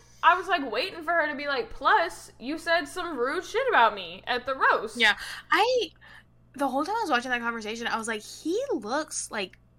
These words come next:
Speaker 2: pathetic." Like,
Speaker 1: Yeah.
Speaker 2: he was, he was, like, trying to look so sad.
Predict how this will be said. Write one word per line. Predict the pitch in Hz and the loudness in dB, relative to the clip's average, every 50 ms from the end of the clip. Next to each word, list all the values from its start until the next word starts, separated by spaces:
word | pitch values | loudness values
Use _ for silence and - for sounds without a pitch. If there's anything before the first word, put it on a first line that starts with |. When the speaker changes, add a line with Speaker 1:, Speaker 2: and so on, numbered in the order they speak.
| _ | _
Speaker 2:
pathetic." | - - 233 208 - - - - 180 196 208 - 73 69 - - _ - - | -10 -8 -8 -8 -8 -12 -6 0 2 2 2 2 0 -6 -10 -10 _ -12 -4
Like, | 226 208 202 196 | 0 4 4 4
Speaker 1:
Yeah. | 196 185 175 196 202 - - - - - - - - - - - _ _ _ _ _ _ _ _ - | 4 4 0 -2 -6 -14 -20 -20 -20 -20 -20 -20 -20 -20 -20 -20 _ _ _ _ _ _ _ _ -10
Speaker 2:
he | 240 262 277 285 | -4 0 2 2
was, | 285 285 254 240 - - | 2 2 0 -4 -6 -6
he | 240 277 285 277 | -4 -2 0 0
was, | 269 - - _ - | -2 -4 -8 _ -6
like, | 254 254 254 240 214 208 | -4 -2 -2 -2 -4 -10
trying | - - - 247 247 254 285 320 330 | -12 -10 -4 0 2 2 2 2 0
to | 330 302 | -2 -2
look | 254 240 240 240 - | -2 -2 -2 -4 -6
so | - - - - 208 190 190 202 214 247 | -8 -12 -8 -4 -2 0 0 0 0 -2
sad. | 254 - - 185 170 170 165 175 190 220 262 320 311 | -4 -4 0 2 2 4 4 4 4 2 2 0 -2